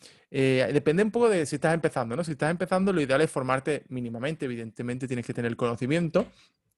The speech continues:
Pero una vez que encuentres el conocimiento, pues con una formación como la que tenemos nosotros, puede ser con, pues, leyendo un montón de libros, lo que quieras,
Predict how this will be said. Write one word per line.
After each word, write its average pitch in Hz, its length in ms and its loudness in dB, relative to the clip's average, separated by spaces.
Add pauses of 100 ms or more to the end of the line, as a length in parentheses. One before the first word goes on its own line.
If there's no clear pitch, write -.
(420)
Pero 139 140 8
una 160 60 12
vez 185 100 8
que 196 80 4
encuentres 180 300 8
el 156 60 4
conocimiento, 170 680 4 (360)
pues - 140 -4
con 131 120 2
una 123 120 4
formación 143 680 4
como 139 140 2
la 131 60 2
que 127 60 0
tenemos 131 280 0
nosotros, 156 280 2
puede 135 140 0
ser 127 140 -4
con, 127 280 -4 (260)
pues, 135 140 4
leyendo 131 240 4
un 131 60 2
montón 120 220 -2
de 117 80 -2
libros, 160 760 2
lo 135 200 2
que 123 140 -6
quieras, 202 300 2